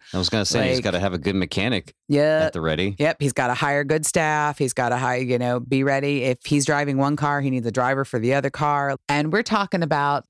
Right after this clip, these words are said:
Speaker 2: nineteen seventy-three or four, so early seventies.
Speaker 1: Mm-hmm.
Speaker 2: And he was like, "I need money." The best way to do that at the time, you
Speaker 1: Is
Speaker 2: can
Speaker 1: break a
Speaker 2: imagine.
Speaker 1: horse's leg.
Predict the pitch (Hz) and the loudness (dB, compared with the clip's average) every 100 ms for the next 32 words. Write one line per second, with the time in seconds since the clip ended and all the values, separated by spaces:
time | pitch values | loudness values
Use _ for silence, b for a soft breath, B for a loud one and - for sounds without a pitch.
0 | 143 131 135 - 151 139 135 131 131 131 | -2 0 0 -2 0 0 0 0 0 0
1 | - 147 127 131 131 131 131 131 127 127 | 0 2 0 2 0 2 2 0 0 0
2 | 131 127 123 - _ - 135 135 131 117 | 0 0 -2 -8 _ -6 0 2 2 0
3 | - 127 131 143 156 127 113 120 123 - | 0 2 2 0 0 0 0 -2 -6 0
4 | 139 139 135 117 131 147 170 196 - - | 2 2 0 0 0 0 0 -2 -6 -4
5 | 170 165 156 - 135 139 135 127 135 127 | -2 -2 -2 -4 0 2 2 2 2 0
6 | 120 _ _ _ _ _ 131 131 135 135 | -2 _ _ _ _ _ -2 0 2 2
7 | 143 156 92 - _ _ - 127 131 123 | 0 0 -2 -8 _ _ -4 0 2 2
8 | 160 - 151 147 143 135 233 180 156 - | 0 2 2 2 0 0 2 2 0 -2
9 | 123 113 110 170 214 165 143 156 180 175 | -4 -2 -4 0 2 2 2 0 0 -4
10 | - b _ 131 120 - 113 - 107 92 | -10 b _ 0 0 0 0 2 2 2
11 | 143 160 - - 98 76 139 | 2 0 -2 0 0 -2 -6